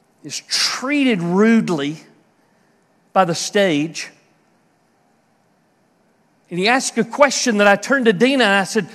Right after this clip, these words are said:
"That's a good question. I want to know that."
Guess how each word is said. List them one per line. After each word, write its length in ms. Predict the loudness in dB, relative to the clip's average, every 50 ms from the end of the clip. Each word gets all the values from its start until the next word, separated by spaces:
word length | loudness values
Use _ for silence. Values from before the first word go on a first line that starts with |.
| -20 -20 _ _ _ _ _
"That's 240 | -16 -14 -12 -10 -10
a 40 |
good 280 | -8 -8 -8 -8 -10 -12
question. 480 | -8 -6 -6 -6 -6 -8 -10 -10 -8 -8
I 60 | -6
want 200 | -4 -4 -4 -4
to 40 | -4
know 240 | -4 -4 -6 -6
that." 380 | -6 -8 -8 -8 -12 -20 _ _